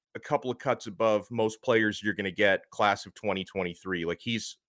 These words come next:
about as close to a finished product as you can already get. Not to say he's a finished product because, you know, his experience playing at the collegiate level and the coaching he's gonna get at Miami, I believe is gonna take him to an e-, even higher, a couple higher levels, uh, than he is already. But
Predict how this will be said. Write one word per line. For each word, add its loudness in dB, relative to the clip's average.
about 8
as -2
close 0
to -4
a -2
finished -2
product 4
as -8
you -10
can -4
already 2
get. 6
Not 8
to -6
say 2
he's -4
a -6
finished -4
product 2
because, -2
you 2
know, 6
his -2
experience 2
playing 2
at 0
the -4
collegiate -6
level 2
and -4
the -4
coaching 0
he's -8
gonna -4
get 0
at -2
Miami, 0
I 6
believe 2
is -8
gonna 0
take 2
him -2
to 0
an 0
e-, 0
even 2
higher, 8
a 4
couple 0
higher 6
levels, 0
uh, 2
than -2
he -4
is 0
already. 2
But -4